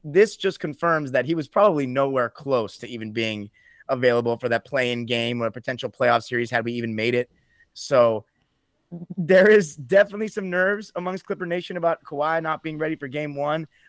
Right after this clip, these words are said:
but I am, you know, this is my optimistic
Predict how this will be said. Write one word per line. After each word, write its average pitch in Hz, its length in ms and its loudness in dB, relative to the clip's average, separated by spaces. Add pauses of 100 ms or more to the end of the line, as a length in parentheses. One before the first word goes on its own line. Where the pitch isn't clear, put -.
but 143 140 -4 (800)
I 196 300 0
am, 175 240 -4 (340)
you 156 120 -6
know, 139 140 0
this 160 180 -6
is 175 80 -8
my 170 140 4
optimistic 165 680 -4